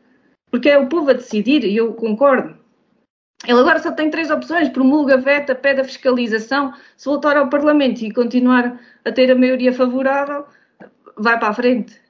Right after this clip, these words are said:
Ah, e, e, e eu acho que é totalmente errado também dizer que isto é um procedimento para, para, para sacudir água do capote e não se investir no S N S.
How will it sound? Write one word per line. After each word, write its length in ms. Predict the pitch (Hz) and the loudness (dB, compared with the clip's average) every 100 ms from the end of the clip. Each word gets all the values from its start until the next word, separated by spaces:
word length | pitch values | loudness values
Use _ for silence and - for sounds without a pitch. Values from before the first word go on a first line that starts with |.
| - | -8
Ah, 380 | 220 185 175 - | -4 -4 -4 -8
e, 180 | 233 247 | -2 2
e, 360 | 262 277 294 302 | 2 0 -2 0
e 20 | |
eu 100 | 359 | 0
acho 160 | 370 - | 0 -2
que 80 | |
é 40 | 330 | -8
totalmente 500 | 320 311 302 285 254 | -4 -2 0 0 -2
errado 580 | 208 190 170 165 175 - _ _ _ | -2 -4 -6 -10 -16 -20 _ _ _
também 480 | 214 190 175 170 - - | -2 -2 -2 -6 -12 -4
dizer 380 | 247 262 285 262 | 0 2 2 0
que 120 | 302 | -2
isto 160 | 285 | 0
é 40 | 285 | 0
um 120 | 262 | 0
procedimento 720 | - - 240 254 269 247 254 - _ _ _ _ | -4 -4 2 4 2 0 -4 -8 _ _ _ _
para, 300 | - 262 254 247 | 0 2 2 0
para, 600 | - 240 226 208 202 - _ _ _ _ _ _ | -6 -6 -4 -6 -8 -12 _ _ _ _ _ _
para 180 | 233 233 | -2 0
sacudir 380 | 247 254 262 262 | 0 0 0 2
água 260 | 277 262 | 2 0
do 100 | 247 | -4
capote 600 | 247 208 254 269 277 - _ _ _ _ | -6 -6 -2 -2 -2 -12 _ _ _ _
e 120 | 247 | -2
não 140 | 254 285 | 0 0
se 100 | 262 | 0
investir 360 | 247 - 269 | 0 -2 -2
no 80 | 262 | 0
S 180 | 247 - | 0 0
N 240 | 214 170 | -2 -4
S. 240 | 160 - | -6 -14